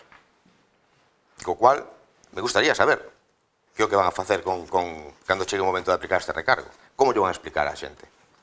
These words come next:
Lle vamos a aplicar un recargo dun cincuenta por cento, inda que non se pode, pero o vamos a aplicar.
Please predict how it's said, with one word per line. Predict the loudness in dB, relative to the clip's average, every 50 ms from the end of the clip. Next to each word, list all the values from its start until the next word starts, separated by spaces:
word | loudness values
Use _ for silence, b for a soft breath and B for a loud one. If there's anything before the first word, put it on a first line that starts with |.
| _ _ _ _ _ _ _ _ 0
Lle | 2 2
vamos | 4 2
a | 0
aplicar | 0 2 2 2 4
un | 2
recargo | 2 4 4 4 4 2 -2
dun | -2 -2
cincuenta | -2 -2 2 2 4 4 4
por | 4 2 0
cento, | 2 0 0 2 2 0 0 0
inda | 0 2 4 4
que | 4
non | 4 2
se | 2 2 2
pode, | 2 2 2
pero | 0 0 0 0 0 -4 -10 -20 _ _ _ _ _ _ 2
o | 4 6 8
vamos | 6 6 6 6 4
a | 4
aplicar. | 4 2 -2 0 0 0